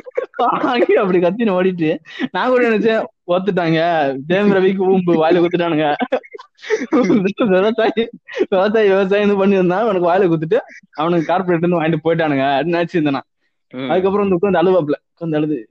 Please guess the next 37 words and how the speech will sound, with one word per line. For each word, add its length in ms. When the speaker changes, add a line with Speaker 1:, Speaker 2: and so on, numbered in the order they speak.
Speaker 1:
"என்ன, 540
நான் 220
மக்களுக்காக 680
தான் 240
பண்ணேன், 300
என்ன 300
நான் 240
ஏழை, 300
எனக்கு 300
செத்துடலாம் 520
போல 180
இருக்கு" 280
அப்படின்னா, 340
அப்படியே 280
ச-, 180
ஹீரோனுக்கு 500
பிளான் 240
போடுவான், 280
"இவனுக்கு 320
தான் 160
விவசாயம் 320
ஓத்துட்டானுங்க, 480
இவள்கிட்ட 360
லைட்டா 320
செடியூஸ் 280
பண்ணி 160
ஒரு 100
லிப் 120
கிஸ் 160
அடிச்சிடலாமான்னு" 560
சொல்லி 160
பண்ற 200
டைம்ல 320
அவங்க 220
அம்மா 140
வந்துரும் 320
இடையில. 280